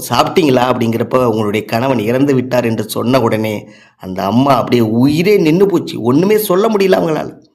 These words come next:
கதறாங்க. "இனிமே என்ன பண்ண போறேன்?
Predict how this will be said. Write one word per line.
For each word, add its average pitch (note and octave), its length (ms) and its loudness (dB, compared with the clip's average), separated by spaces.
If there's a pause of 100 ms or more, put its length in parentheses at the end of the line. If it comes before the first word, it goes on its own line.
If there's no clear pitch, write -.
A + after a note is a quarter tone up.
(140)
கதறாங்க. A3 680 0 (840)
"இனிமே F3 240 2
என்ன C4 220 2
பண்ண C4 200 0
போறேன்? A3+ 280 0